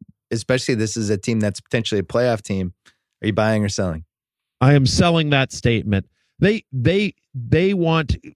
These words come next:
Speaker 2: you know, I mean, the, the argument is, is that, yes, he never had this workload in college, so he's fresh. Raiders offensive line has played well, and to get that kind of volume, like, I have him as a top three play this week. He, he was my,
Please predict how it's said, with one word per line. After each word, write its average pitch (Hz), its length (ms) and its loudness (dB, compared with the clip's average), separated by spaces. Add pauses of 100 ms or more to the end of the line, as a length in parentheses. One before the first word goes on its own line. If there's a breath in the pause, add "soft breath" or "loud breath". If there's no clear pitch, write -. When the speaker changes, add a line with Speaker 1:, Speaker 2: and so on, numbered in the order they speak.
(220)
Speaker 2:
you 151 100 2
know, 131 120 2
I 131 40 2
mean, 143 160 2
the, 143 140 0
the 139 140 4
argument 160 340 2
is, 127 140 2
is 113 120 0
that, 117 120 0
yes, 127 160 0
he 135 80 -2
never 131 160 2
had 139 100 0
this 120 140 0
workload 127 300 2
in 110 60 -2
college, 131 440 0
so 110 320 0 (340)
he's 127 220 0
fresh. 156 440 -2 (320 soft breath)
Raiders 175 300 4
offensive 175 400 2
line 147 220 2
has 131 120 2
played 139 320 0
well, 143 520 0
and 135 540 0
to - 60 2
get 165 200 -4
that 185 140 -2
kind 214 200 -2
of 143 60 -2
volume, 143 280 -2
like, 156 140 -2
I 196 100 0
have 277 100 -2
him 262 40 0
as 170 80 2
a 165 60 0
top 175 260 0
three 156 180 2
play 220 260 0
this 127 200 -2
week. 90 240 -2
He, 196 280 2
he 202 140 4
was 240 180 2
my, 185 360 2